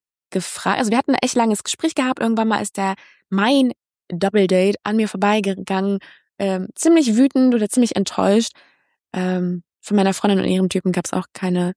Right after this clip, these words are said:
Aussicht mehr, also die waren auch verschwunden und dann blieb ich und er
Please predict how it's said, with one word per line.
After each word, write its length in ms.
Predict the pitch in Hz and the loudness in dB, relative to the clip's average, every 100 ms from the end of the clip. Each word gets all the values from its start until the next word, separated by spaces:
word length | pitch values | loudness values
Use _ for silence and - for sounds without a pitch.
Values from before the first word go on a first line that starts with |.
| - | -2
Aussicht 400 | 196 - 190 - | 0 0 -4 -2
mehr, 140 | 185 185 | -2 0
also 120 | 180 | 2
die 100 | 180 | 2
waren 120 | 175 | 0
auch 260 | - 254 254 | 0 -2 -2
verschwunden 640 | - 226 - 214 208 208 | -2 -2 2 2 4 2
und 60 | 190 | 2
dann 120 | 180 | 2
blieb 200 | 180 185 - | 2 0 0
ich 160 | 202 | -2
und 100 | 180 - | -2 -2
er 200 | 180 | -4